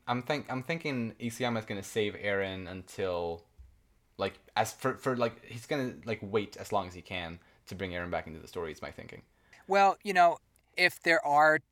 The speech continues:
Speaker 2: two more volumes, you know, instead of just the one more volume,
Speaker 1: Right.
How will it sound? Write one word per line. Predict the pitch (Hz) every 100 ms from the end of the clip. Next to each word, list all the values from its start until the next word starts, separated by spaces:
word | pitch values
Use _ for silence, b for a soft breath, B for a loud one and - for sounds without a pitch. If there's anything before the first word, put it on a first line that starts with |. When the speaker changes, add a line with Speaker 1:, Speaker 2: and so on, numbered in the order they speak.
| _
Speaker 2:
two | - 170
more | 160 160
volumes, | 143 151 160 165 180 - -
you | 147
know, | 143 143 143 _ _ _ -
instead | 135 143 143
of |
just | 135 131
the | 131
one | 135 143
more | 143 151
volume, | 147 151 160 165 175 _ _ 123
Speaker 1:
Right. | 95